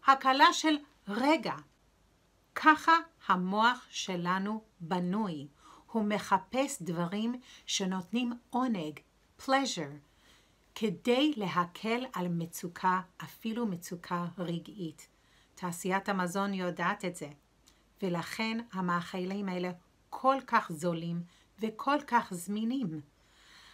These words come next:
לכן, אם אתם מאלו שאולי היה לכם קשה לשלוט בעצמכם בתקופה הזאת, במאכלים האלה, זה באמת לא אשמתכם.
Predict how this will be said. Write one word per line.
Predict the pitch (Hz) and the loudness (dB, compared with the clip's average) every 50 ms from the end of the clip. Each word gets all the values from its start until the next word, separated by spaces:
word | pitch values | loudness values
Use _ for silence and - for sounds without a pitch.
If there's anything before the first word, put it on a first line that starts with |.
| - _ _ _ _ _ - | -20 _ _ _ _ _ 4
לכן, | 285 269 - - 220 196 180 175 180 180 170 - _ _ _ _ _ - | 4 4 4 2 0 0 2 0 -2 -4 -8 -12 _ _ _ _ _ -4
אם | 269 254 269 | 0 2 2
אתם | 277 269 277 - 294 311 320 320 330 330 302 254 | 2 0 2 4 6 8 8 8 6 2 0 -2
מאלו | 240 254 240 233 226 214 208 202 202 202 208 214 208 | -2 -2 -2 0 0 0 0 0 0 0 -2 -2 -4
שאולי | - - - 240 240 240 226 233 240 247 254 262 262 269 277 277 294 294 294 - - | -6 -4 -4 -4 -2 0 0 0 0 4 6 6 8 8 6 4 2 0 -2 -2 0
היה | 196 208 208 214 226 | 2 2 4 4 4
לכם | 233 240 240 - 247 233 233 226 - _ - | 2 0 -2 -2 0 0 0 -2 -4 _ -14
קשה | - - 202 180 - - - - 247 254 247 | -6 -4 -2 0 0 2 2 2 2 2 2
לשלוט | 233 202 - - - - 214 214 233 226 - | 0 0 0 0 0 2 2 0 0 0 -2
בעצמכם | 196 160 151 156 - - - 170 160 - - - 175 170 170 175 185 - - - - - - - - _ _ _ - | -2 -2 -2 -4 -8 -10 -10 -8 -10 -10 -10 -10 -8 -8 -6 -8 -10 -12 -16 -20 -20 -20 -20 -20 -20 _ _ _ -2
בתקופה | 202 180 175 - - - 190 175 - - 220 214 214 226 | 0 0 0 -4 -8 -8 -6 -6 0 4 6 6 6 6
הזאת, | 220 190 170 - 175 170 180 175 - _ _ _ _ _ - | 2 2 0 -2 -4 -6 -6 -8 -12 _ _ _ _ _ -2
במאכלים | 185 185 180 180 185 180 175 - - 190 196 220 233 226 208 | 0 2 4 4 4 4 2 0 -4 -4 -2 -2 -2 -2 -2
האלה, | 180 175 170 170 170 170 175 190 196 - - _ _ _ _ _ _ _ _ _ _ _ _ _ | -2 -2 -2 -4 -4 -2 -4 -4 -4 -6 -10 _ _ _ _ _ _ _ _ _ _ _ _ _
זה | - - 202 185 180 175 - | -8 -6 -4 -4 -4 -4 -4
באמת | 185 180 180 180 190 220 254 254 - - - - | -4 -4 -2 0 0 0 0 -2 -4 -12 -10 -6
לא | 196 185 180 175 - | -2 -2 -2 -2 -4
אשמתכם. | - 185 170 - - 180 170 170 - - - 170 156 151 156 | -6 -8 -8 -6 -6 -6 -8 -10 -10 -12 -14 -12 -12 -12 -14